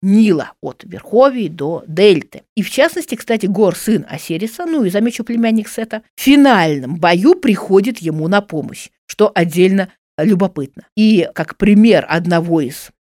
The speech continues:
солнечных богов мы, конечно, знаем Гор обоих горизонтов, который хорошо известен всем, кто хоть немножко, хоть в объёме сувенирных кружек, интересовался египетским искусством. Это крылатое солнце –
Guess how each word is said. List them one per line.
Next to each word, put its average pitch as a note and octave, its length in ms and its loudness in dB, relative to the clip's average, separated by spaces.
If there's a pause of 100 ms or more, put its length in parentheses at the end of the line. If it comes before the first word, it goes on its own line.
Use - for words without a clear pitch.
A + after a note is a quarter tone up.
(160)
солнечных E3 680 -2
богов G#3 500 -2 (300)
мы, G3+ 140 -6
конечно, F3 500 -8
знаем E3 340 -4
Гор E3+ 240 4
обоих C#3+ 400 -4
горизонтов, D3+ 600 -4 (460)
который E3+ 360 -2
хорошо F3+ 480 -2
известен D#3 500 -8
всем, F4+ 320 -2
кто C#4+ 420 -2 (280)
хоть G#3+ 180 2
немножко, G3 580 -2
хоть E3 280 -8
в D#3+ 40 0
объёме D#3+ 360 0
сувенирных D3+ 580 -6
кружек, D4+ 460 -4 (260)
интересовался G3 880 0
египетским F#3 680 -4
искусством. - 560 0 (120)
Это A3 280 0
крылатое G3 760 0
солнце – F4+ 580 0